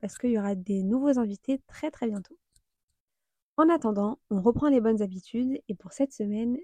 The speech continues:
j'ai une petite surprise pour vous. Il y a quelques semaines, je réfléchissais à un concept que je pourrais développer pour, euh, innover un peu le podcast. Et je me suis rendu compte que c'est assez compliqué de trouver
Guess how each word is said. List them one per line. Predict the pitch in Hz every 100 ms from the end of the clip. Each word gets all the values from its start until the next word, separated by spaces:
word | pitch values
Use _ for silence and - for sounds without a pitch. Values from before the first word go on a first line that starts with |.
| -
j'ai | 220 196 185 208
une | 269 202
petite | - 190 _
surprise | - 180 - 277
pour | - 190
vous. | 175 156 _ _ _ _ _ -
Il |
y | 220
a |
quelques | 349 -
semaines, | 247 - 320 302 - _
je | 208 190
réfléchissais | 254 - 302 247 - 339
à |
un | 226
concept | 180 - 247 - 302
que | - 214
je | -
pourrais | 196 202
développer | 202 220 208 202 254 302 _ _ _ _
pour, | 247 269 302 -
euh, | 220 202 196 196 - -
innover | 262 262 233 277
un | 220
peu | 196
le | 262
podcast. | 226 214 - - - _ _ _ _ -
Et | 247
je | 220
me |
suis | 220 220
rendu | 233 311 262
compte | - 277 349 - _
que | 262 320 370 - _ _
c'est | - - 226 226 - _
assez | - 269 349
compliqué | 330 285 - 208 - 269
de | 214
trouver | 208 - 214 214 247 277 311